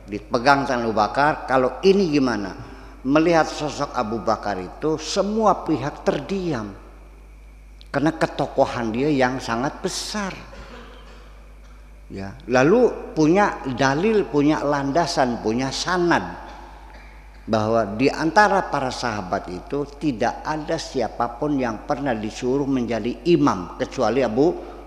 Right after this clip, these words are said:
Bakar. Ini adalah dalil orang mengangkat Abu Bakar sebagai khalifah. Oke. Terjadilah baiat Abu Bakar sebagai khalifah. Sayyidina Ali nggak diundang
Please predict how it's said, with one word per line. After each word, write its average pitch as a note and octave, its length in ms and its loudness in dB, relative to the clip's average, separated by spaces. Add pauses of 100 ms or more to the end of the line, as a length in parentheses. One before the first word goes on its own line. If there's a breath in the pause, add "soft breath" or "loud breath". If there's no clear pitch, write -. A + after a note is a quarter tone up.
(220)
Bakar. - 480 -12
Ini F3 240 8
adalah A#2+ 720 -2 (280)
dalil A#2+ 600 2 (480 loud breath)
orang A2+ 600 -2
mengangkat G#2+ 680 -4
Abu F#2+ 160 -4
Bakar F2+ 320 -4
sebagai G2+ 880 -6
khalifah. - 840 -6 (2000)
Oke. D#3+ 240 -8 (1800)
Terjadilah C3 760 2
baiat D#3+ 480 0
Abu A2 240 -4
Bakar A#2+ 240 0
sebagai A#2 680 -2
khalifah. E3 520 -8
Sayyidina C3+ 600 4
Ali C#3+ 200 2
nggak F#3 200 4
diundang G3+ 560 2